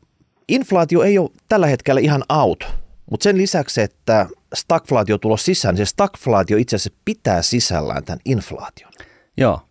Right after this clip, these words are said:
Speaker 2: se on niinku, inflaatio on steroids, niinku mitä pahuuteen tulee.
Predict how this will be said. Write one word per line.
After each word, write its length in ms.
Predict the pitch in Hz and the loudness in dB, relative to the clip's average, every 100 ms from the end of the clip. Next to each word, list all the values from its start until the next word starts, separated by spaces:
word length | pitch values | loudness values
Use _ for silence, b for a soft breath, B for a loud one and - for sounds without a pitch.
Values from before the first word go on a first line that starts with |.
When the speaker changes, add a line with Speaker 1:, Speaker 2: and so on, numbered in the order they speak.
| _ | _
Speaker 2:
se 160 | - | 0
on 100 | 117 | 2
niinku, 280 | 110 107 117 - | 2 0 -2 0
inflaatio 680 | 135 127 117 98 85 101 | 0 0 2 0 2 2
on 100 | 101 | 2
steroids, 640 | 92 110 87 76 71 - - | 2 2 2 0 -6 -12 -16
niinku 280 | - 90 90 | -8 -6 -6
mitä 300 | 85 92 87 | -6 -2 -2
pahuuteen 500 | - 98 92 82 85 78 | 0 0 2 0 -4 -6
tulee. 280 | 76 71 | -8 -8